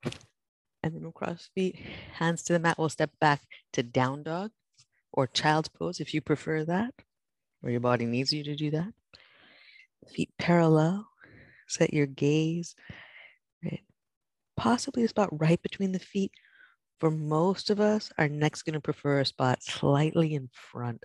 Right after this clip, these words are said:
of the feet. Check in with the back of your neck. Have back of your neck, sides of the neck, front of the throat, all equally long. Breath in here.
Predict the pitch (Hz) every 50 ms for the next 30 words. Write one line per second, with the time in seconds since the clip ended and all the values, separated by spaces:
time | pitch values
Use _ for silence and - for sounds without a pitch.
0 | _ - 117 - 113 117 - - - - - - - _ _ _ _ _ _ _
1 | - - - - - - - _ - - - 202 - 190 185 180 165 - 147 -
2 | 151 147 143 - 151 - 139 135 127 123 123 120 120 127 - - 131 131 _ _
3 | - - - - - - - - _ _ _ - _ - 170 165 170 - 190 185
4 | 170 160 160 160 156 - - - 165 156 156 156 - 156 151 156 147 143 135 135
5 | - _ - - - - - - _ _ _ _ _ _ _ - - 151 147 143
6 | 135 131 - - 135 135 135 135 131 - - _ _ _ _ _ _ _ _ -
7 | - 131 - _ - - - 131 131 131 135 127 127 127 - - 127 127 - _
8 | - - 120 107 101 107 107 110 110 117 117 _ _ _ _ _ _ _ _ _
9 | _ _ _ _ _ _ 135 127 _ _ _ _ _ _ _ _ _ _ _ _
10 | - - - _ _ _ _ _ _ _ _ _ _ _ _ _ - _ - 135
11 | 123 120 - - - 139 135 135 135 131 117 131 127 123 123 127 127 127 127